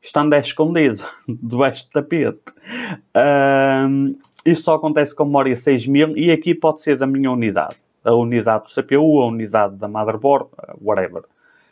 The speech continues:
Só acontece com memória seis mil. A cada reboot isto pode ser diferente do P C Express. O que eu não vou conseguir apanhar em vídeo, porque acontece muito raramente, é isto ficar stuck a um ponto um. E aí sim nota-se uma diferença, nem dá para jogar sequer.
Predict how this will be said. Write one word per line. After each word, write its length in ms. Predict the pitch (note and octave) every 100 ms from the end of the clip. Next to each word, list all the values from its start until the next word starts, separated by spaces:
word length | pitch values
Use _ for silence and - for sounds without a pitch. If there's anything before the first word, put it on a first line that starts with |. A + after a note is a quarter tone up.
| _
Só 160 | _ C3
acontece 400 | B2+ B2+ A#2+ A#2
com 80 | B2
memória 240 | A#2+ G#2+
seis 240 | G2+ G#2+ F#2
mil. 180 | F2 - _ -
A 80 |
cada 320 | B2 - D#3+ D#3+
reboot 600 | D#3 D3 F3 F3+ - -
isto 240 | - - _
pode 240 | D#3+ D#3+
ser 100 | D#3+
diferente 340 | D3+ D#3 B2+ A#2
do 60 |
P 120 | -
C 160 | A#2+ B2+
Express. 480 | A#2+ - C3 A2 -
O 120 | D#3+
que 80 | D#3+
eu 40 |
não 220 | A#3+ B3 A3+
vou 160 | C#4+
conseguir 320 | B3+ G3 D#3
apanhar 300 | D#3 D3 C#3
em 100 | C3+
vídeo, 280 | B2 A#2+ G#2
porque 180 | - -
acontece 460 | B2+ B2+ B2+ A#2 C3+
muito 580 | E3+ F#3 E3+ C3 -
raramente, 680 | G#2 G2 A#2+ A#2+ A2+ A2 _ _ _ _ _ _ _ _ - - - - _ - - _ _ _
é 120 | - D3+
isto 240 | F3 -
ficar 300 | E3+ D#3+ D#3
stuck 320 | - E3 D#3+
a 40 | E3
um 180 | F3
ponto 320 | D#3 E3+ D#3 D#3
um. 240 | A#2 A2
E 140 | B2 C#3+
aí 200 | D#3 D#3+
sim 200 | - A#2+
nota-se 400 | A2 A#2 A#2+ -
uma 140 | B2
diferença, 340 | B2 G#2+ B2+ A#2
nem 240 | B2 B2
dá 120 | A#2
para 140 | - B2
jogar 360 | C3 A2+ F2
sequer. 420 | - - F#2+ E2+